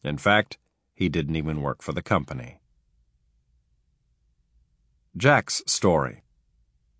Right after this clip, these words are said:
Jack Dawkins had started his professional career at an early age as a pickpocket, working games at Yankee Stadium, on crowded subway platforms,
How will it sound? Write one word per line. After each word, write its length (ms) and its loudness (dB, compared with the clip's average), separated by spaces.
Jack 300 8
Dawkins 520 8
had 200 4
started 400 4
his 200 0
professional 540 2
career 600 2
at 160 -2
an 160 -4
early 340 6
age 460 4
as 220 6
a 80 6
pickpocket, 800 0
working 380 4
games 460 4
at 100 -2
Yankee 380 0
Stadium, 640 2
on 280 -2
crowded 420 4
subway 320 6
platforms, 800 2